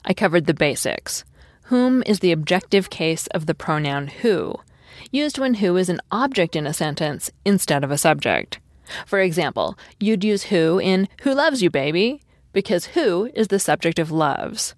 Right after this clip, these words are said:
But you'd use whom in "Whom do you love?" because whom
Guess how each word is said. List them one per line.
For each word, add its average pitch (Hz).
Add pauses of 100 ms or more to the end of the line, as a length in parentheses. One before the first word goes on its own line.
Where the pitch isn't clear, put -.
(640)
But 208
you'd 190
use 170 (240)
whom 190 (240)
in 170 (100)
"Whom 226
do 185
you 165
love?" 175 (380)
because 190
whom 175